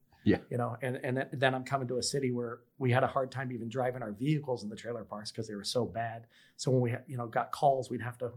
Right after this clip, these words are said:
Speaker 2: park in the street and walk into these things. And it was just eye-opening for me.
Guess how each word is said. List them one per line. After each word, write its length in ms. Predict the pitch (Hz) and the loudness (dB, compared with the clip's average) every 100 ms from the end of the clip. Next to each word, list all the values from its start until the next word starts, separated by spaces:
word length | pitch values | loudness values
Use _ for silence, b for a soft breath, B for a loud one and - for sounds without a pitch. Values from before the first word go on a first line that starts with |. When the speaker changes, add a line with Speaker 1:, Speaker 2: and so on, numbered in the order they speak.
| - | -4
Speaker 2:
park 200 | - 139 | 2 2
in 80 | 117 | 2
the 60 | 104 | -6
street 280 | - 143 | -4 -4
and 80 | 110 | -2
walk 280 | 120 123 123 | -2 -2 -2
into 160 | 127 123 | -6 -6
these 240 | 123 - | -8 -8
things. 340 | - 87 107 - B B B B | -10 -12 -14 -16 B B B B
And 400 | 131 123 117 117 - | 2 2 2 -4 0
it 100 | 143 | 2
was 240 | 127 110 | 2 -4
just 560 | - - 156 131 113 - - | -8 0 2 2 0 -12 -6
eye-opening 600 | 113 110 104 - - 208 | -6 -4 -6 -8 -12 -12
for 180 | - | -12
me. 180 | 107 113 | -12 -12